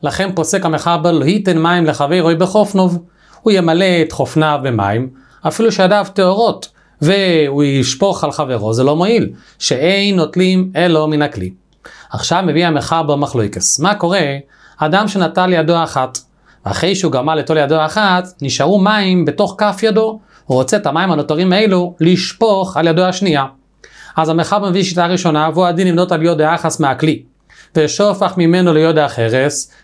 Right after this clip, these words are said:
דהיינו כלום, כי לא באה נטילה מהכלי. אבל אם הוא מחזיק את הידיים זו תחת זו, ומגיע האדם ושופך על יד העליונה, וממילא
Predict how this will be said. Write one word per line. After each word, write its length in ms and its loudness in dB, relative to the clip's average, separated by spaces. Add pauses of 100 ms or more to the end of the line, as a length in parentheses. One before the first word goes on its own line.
(120)
דהיינו 400 2
כלום, 400 0 (100)
כי 120 0
לא 240 2
באה 260 0
נטילה 360 0
מהכלי. 440 -2 (600)
אבל 560 0
אם 80 2
הוא 120 2
מחזיק 340 0
את 120 -4
הידיים 340 0
זו 220 0
תחת 320 -4
זו, 220 -8 (520)
ומגיע 720 0
האדם 440 0
ושופך 960 -2 (300)
על 240 -2
יד 200 0
העליונה, 600 2
וממילא 640 2